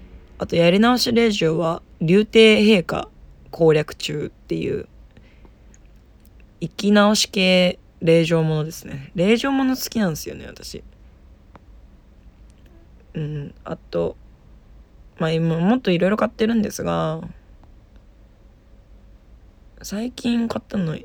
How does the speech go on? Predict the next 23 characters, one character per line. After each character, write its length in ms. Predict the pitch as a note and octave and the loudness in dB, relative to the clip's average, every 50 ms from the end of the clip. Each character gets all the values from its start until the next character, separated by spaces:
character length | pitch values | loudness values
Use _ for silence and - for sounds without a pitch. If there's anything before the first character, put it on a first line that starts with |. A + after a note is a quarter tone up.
| - - - | -18 -16 -14
一、 300 | - - - - - - | -12 -12 -12 -12 -10 -10
二、 300 | D#3+ D#3+ D#3 D3+ - - | -8 -8 -8 -8 -10 -10
三、 340 | - - - - - - - | -10 -10 -10 -10 -10 -10 -10
四、 280 | G2+ F#2 - - - | -8 -8 -8 -10 -10
五、 280 | - - C3 B2 A#2+ A2+ | -10 -8 -8 -6 -6 -6
六、 300 | - D3+ - - - E3 | -6 -8 -10 -10 -12 -12
七、 240 | D#3 E3 E3 D#3+ - | -12 -10 -12 -12 -12
八、 320 | E3 D#3 - - - - | -14 -14 -12 -12 -12 -12
九、 280 | - - - D#3+ D#3+ D#3 | -12 -10 -10 -8 -8 -8
十、 480 | D3+ - E3 D#3+ D#3+ D#3 - D4 B3 - - - - - - - - - - - - - - - - - - - - - - - - - - - | -8 -8 -6 -6 -6 -6 -8 -10 -14 -18 -20 -20 -20 -20 -20 -20 -20 -20 -20 -20 -20 -20 -20 -20 -20 -20 -20 -20 -20 -20 -20 -20 -20 -20 -20 -10
十 240 | - D#3 E3+ F#3 G3 | -6 -2 0 0 0
一、 920 | F#3+ G#3 - - - - - - - - - - - - - - - - - - - - | -2 -2 -4 -4 -4 -2 -2 -4 -6 -8 -10 -12 -14 -16 -18 -20 -20 -20 -20 -20 -20 -20
十 300 | - - D#3 D#3 E3 E3+ | -10 -6 -2 0 2 2
二。 320 | E3+ E3+ E3 D#3+ D#3+ - - - - - - - - - - - - - - - - - - - - - - - - - - - - - - - - - - - - - - - - - | 2 2 2 0 -2 -4 -8 -16 -20 -20 -20 -20 -20 -20 -20 -20 -20 -20 -20 -20 -20 -20 -20 -20 -20 -20 -20 -20 -20 -20 -20 -20 -20 -20 -20 -20 -20 -20 -20 -20 -20 -20 -20 -18 -14 -10
十 800 | - C3 C#3 C#3+ D3+ D3 C#3+ C#3 C#3 C#3 C#3 C#3 C#3 D3 D#3 D#3 | -8 -8 -6 -6 -6 -6 -6 -6 -6 -6 -6 -8 -8 -8 -8 -8
二、 520 | D#3 D#3+ D#3+ E3 - - - - - - - - - - - - | -10 -10 -10 -10 -10 -10 -12 -12 -14 -16 -20 -20 -20 -20 -18 -14
十 180 | - - - | -12 -10 -8
二 160 | - D#3 D#3+ | -8 -8 -8
と 140 | E3+ - D#3 | -6 -8 -8
か 120 | - - - | -10 -10 -12
か、 160 | - C3+ - - | -14 -12 -10 -4
十 260 | C#3+ E3+ F3+ F#3+ F#3 | -2 0 0 0 0
三、 300 | - F3 D#3 D3+ - | 0 -2 -2 -2 -4